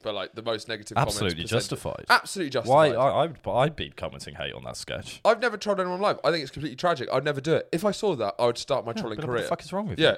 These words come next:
Speaker 1: I would start my trolling career
Speaker 2: And I'd start it
Speaker 1: immediately.
Speaker 2: along the lines of our best one, which was Couple of Virgins.
Speaker 1: Couple of Virgins. That
Speaker 2: Couple
Speaker 1: was
Speaker 2: of
Speaker 1: it.
Speaker 2: Virgins.
Speaker 1: Yeah.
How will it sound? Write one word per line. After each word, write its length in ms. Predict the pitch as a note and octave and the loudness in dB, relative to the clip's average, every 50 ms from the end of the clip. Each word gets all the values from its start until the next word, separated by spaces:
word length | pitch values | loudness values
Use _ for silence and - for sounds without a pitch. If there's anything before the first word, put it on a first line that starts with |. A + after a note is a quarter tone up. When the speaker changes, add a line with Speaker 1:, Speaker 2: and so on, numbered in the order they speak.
| - - | 0 0
Speaker 1:
I 80 | - B2+ | 2 2
would 120 | C3+ C3+ | 2 2
start 560 | - - - - - F3 E3+ E3+ E3+ - - - | 0 -6 -4 2 4 6 6 6 6 4 2 -2
my 100 | D3 C#3 | -2 -2
trolling 340 | C#3 - C#3+ B2+ A#2 A#2 A2 | -2 -2 -2 -2 -2 -2 -6
career 360 | - A#2+ A2 G#2+ G2+ G2 G2+ | -6 -4 -2 -2 -2 -2 -2
Speaker 2:
And 120 | A2+ A#2+ B2+ | -2 0 0
I'd 120 | B2+ - | 0 -2
start 340 | A#2+ A#2+ - C#3+ D3+ D3+ - | -2 4 6 8 8 8 6
it 40 | - | 4
Speaker 1:
immediately. 180 | E2 E2+ F2+ F#2 | 0 -2 -2 0
Speaker 2:
along 140 | F#2+ F#2+ F#2 | 0 0 0
the 80 | F#2 F2+ | 0 0
lines 300 | F2+ F2+ F2+ F2+ D#2+ F2+ | 0 0 0 -2 -4 -6
of 120 | E2 D2+ | -6 -4
our 120 | D#2+ D#2+ | -4 0
best 260 | C#2+ G2 G#2 - - - | 0 0 0 0 -2 -8
one, 140 | C#2 C#2 | -10 -10
which 120 | C#2 C2+ - | -10 -12 -12
was 120 | E2+ D#2+ | -12 -12
Couple 260 | - - G2+ F2 G2+ G2+ | -6 -4 -4 -2 -2 -2
of 60 | F#2+ | -2
Virgins. 400 | A2 B2 C3+ A#2+ F2 C#2 - - | 0 -2 -2 -2 -4 -12 -12 -6
Speaker 1:
Couple 220 | - - E3 D#3+ F3+ | 0 0 0 0 0
of 80 | E3 | 0
Virgins. 340 | D#3+ G3 G3 F#3+ C#3+ A#2 G#2+ | 4 6 4 6 4 -2 2
That 60 | B2+ | 4
Speaker 2:
Couple 180 | B2+ A2+ A#2 A#2+ | 4 6 6 4
Speaker 1:
was 20 | |
Speaker 2:
of 60 | C#3 D3 | 2 2
Speaker 1:
it. 20 | A#2 | 2
Speaker 2:
Virgins. 260 | A2 G2+ F#2 - A2 | 2 0 -2 -4 -2
Speaker 1:
Yeah. 160 | B2 B2+ B2+ | -2 -2 -2